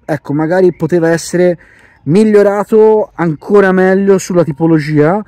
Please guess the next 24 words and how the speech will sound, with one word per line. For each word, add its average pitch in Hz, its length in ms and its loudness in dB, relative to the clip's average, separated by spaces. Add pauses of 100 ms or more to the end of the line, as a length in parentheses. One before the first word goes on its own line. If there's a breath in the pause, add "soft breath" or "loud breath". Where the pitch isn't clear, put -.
(280 soft breath)
però 160 200 0
ovviamente 139 380 0
c'è 139 140 -6
la 139 160 0
guida, 139 360 0
quindi 131 520 -2
chi 156 200 -2
mastica 147 640 -2
connettori 156 760 0 (260)
è 135 80 -4
una 139 140 2
cosa 139 200 -2
che 131 120 -4
troverà 135 360 -2
sicuramente 151 640 -2
facile. 120 440 -8 (680 soft breath)
Diversamente 196 880 -4
questo 196 380 -8
tipo 175 220 -8
di 165 60 -6
monopattino 160 460 -10
comunque 139 240 -12
si - 100 -20
trova 131 440 -10